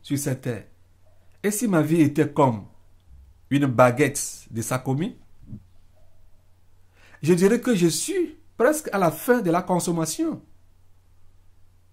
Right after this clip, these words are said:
Que faut-il faire donc si réellement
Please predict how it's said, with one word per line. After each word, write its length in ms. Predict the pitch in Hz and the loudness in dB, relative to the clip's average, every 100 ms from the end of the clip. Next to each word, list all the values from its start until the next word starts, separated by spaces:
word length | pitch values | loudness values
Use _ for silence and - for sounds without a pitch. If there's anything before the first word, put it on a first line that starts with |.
| _ _ _ - - - - - - | _ _ _ -20 -20 -20 -20 -20 -8
Que 120 | - 190 | -2 0
faut-il 260 | 151 151 | 0 -2
faire 180 | 151 156 | 2 2
donc 400 | 151 156 135 - - - - - _ - | 6 4 4 -4 -20 -20 -20 -20 _ -8
si 260 | - 196 | 0 6
réellement 500 | 160 156 147 147 135 | 8 8 8 4 -2